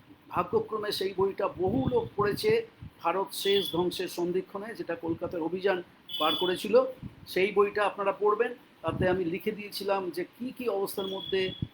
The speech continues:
মোদি ক্ষমতায় এসছে, কেন মোদি এইভাবে মিথ্যে জনপ্রিয়তা বাড়িয়েছে, মিডিয়ার তাতে কর্পোরেট মিডিয়া, আইটি সেল, WhatsApp ইউনিভার্সিটির কি ভূমিকা ছিল,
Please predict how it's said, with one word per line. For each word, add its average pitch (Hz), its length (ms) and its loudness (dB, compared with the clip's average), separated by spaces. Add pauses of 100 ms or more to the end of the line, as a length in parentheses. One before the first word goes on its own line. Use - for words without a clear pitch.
মোদি 170 220 2
ক্ষমতায় 185 540 0
এসছে, - 240 -4 (180)
কেন 190 220 2 (120)
মোদি 202 320 -8 (160)
এইভাবে 185 460 -2
মিথ্যে 180 360 -6
জনপ্রিয়তা 175 560 -2
বাড়িয়েছে, 170 560 0 (280)
মিডিয়ার 254 600 6
তাতে 226 240 0
কর্পোরেট 196 520 0
মিডিয়া, 196 340 -2
আইটি 175 460 0
সেল, 185 260 0
WhatsApp 180 400 -2
ইউনিভার্সিটির 170 720 -2 (340)
কি 220 140 -4
ভূমিকা 190 400 -2
ছিল, 185 280 0